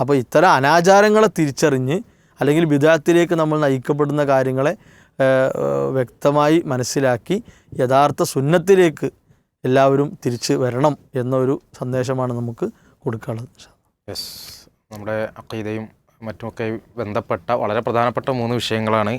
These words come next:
Speaker 2: ഇന്ന് പ്രൂഫ് പോയിന്റിൽ നമ്മൾ ചർച്ചക്കെടുത്തത്. ഈ അവസാനത്തിലേക്ക് നമ്മൾ പ്രവേശിക്കുമ്പോൾ ഓർമ്മ വരുന്നത്, ഏഹ്,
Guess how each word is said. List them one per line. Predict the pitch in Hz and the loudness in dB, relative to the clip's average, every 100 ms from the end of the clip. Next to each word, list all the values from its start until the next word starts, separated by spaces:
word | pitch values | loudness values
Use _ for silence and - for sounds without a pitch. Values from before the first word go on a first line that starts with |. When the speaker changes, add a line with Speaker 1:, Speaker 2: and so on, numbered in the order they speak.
| - | -8
Speaker 2:
ഇന്ന് | 110 104 110 - _ _ _ _ - | -8 -6 -6 -8 _ _ _ _ -10
പ്രൂഫ് | 110 - | -10 -6
പോയിന്റിൽ | 110 107 110 | -8 -6 -6
നമ്മൾ | 101 101 104 - - | -6 -6 -8 -10 -8
ചർച്ചക്കെടുത്തത്. | 95 - 101 107 95 92 95 - _ _ _ _ - | -8 -8 -10 -8 -8 -8 -10 -10 _ _ _ _ -10
ഈ | 107 104 - - | -8 -10 -14 -12
അവസാനത്തിലേക്ക് | 107 117 107 110 110 120 | -8 -6 -6 -6 -6 -6
നമ്മൾ | 113 110 | -8 -4
പ്രവേശിക്കുമ്പോൾ | 113 104 107 - 110 117 117 _ _ _ _ - | -4 -6 -10 -10 -4 -4 -4 _ _ _ _ -4
ഓർമ്മ | 120 120 135 | -2 0 0
വരുന്നത്, | 123 120 117 127 - _ _ - | 0 -2 -2 -4 -6 _ _ -14
ഏഹ്, | 127 110 107 | -10 -8 -10